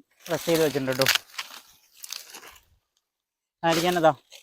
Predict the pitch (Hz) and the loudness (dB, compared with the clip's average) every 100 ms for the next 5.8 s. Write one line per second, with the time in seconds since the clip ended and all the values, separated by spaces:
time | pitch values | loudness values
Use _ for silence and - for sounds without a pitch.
0 | - - _ _ _ _ - - - 165 | -20 -20 _ _ _ _ -12 -12 -4 2
1 | 156 160 - - 170 147 127 127 127 139 | 4 4 2 -4 0 0 -2 -4 -2 -2
2 | 120 _ _ _ _ _ _ _ - - | -4 _ _ _ _ _ _ _ -18 -16
3 | - - - - - - - - - - | -14 -12 -12 -14 -18 -20 -20 -18 -20 -20
4 | - - _ - - - - - - - | -20 -20 _ -20 -18 -16 -14 -12 -14 -12
5 | - - - - - - 160 | -12 -12 -14 -18 -18 0 4